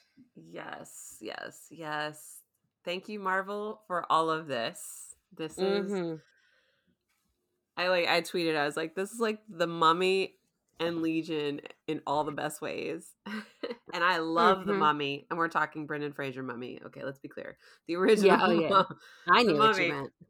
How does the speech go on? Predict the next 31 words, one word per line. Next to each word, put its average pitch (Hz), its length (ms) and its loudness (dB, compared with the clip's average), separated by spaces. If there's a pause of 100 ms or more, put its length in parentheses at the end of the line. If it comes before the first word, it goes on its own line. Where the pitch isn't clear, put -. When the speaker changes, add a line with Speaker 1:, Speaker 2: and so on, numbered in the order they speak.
(160)
Speaker 1:
I 240 120 8
know. 285 120 4
I'm 185 260 6
just 233 140 -2
making 254 220 2
clear 254 120 0
for 240 60 2
anybody 226 300 2
who 233 80 0
was 202 120 -2
like, 165 280 -2
"Oh, 160 340 -2
the 151 80 -4
Tom 165 320 -4
Cruise." 165 260 -8
No, 143 400 -6
not 139 200 -8
the 143 40 -18
Tom - 280 -16
Cruise - 200 -12
one. 180 180 -4
Speaker 2:
Mm, - 160 -10
yeah, 165 120 -4
Speaker 1:
So 156 120 2
Speaker 2:
yeah. 151 180 -2 (240)
Speaker 1:
this 208 160 0
is, 240 140 -6
like, 196 260 2
Speaker 2:
Let's 185 60 -16
be 233 60 -4
Speaker 1:
Brendan 175 140 2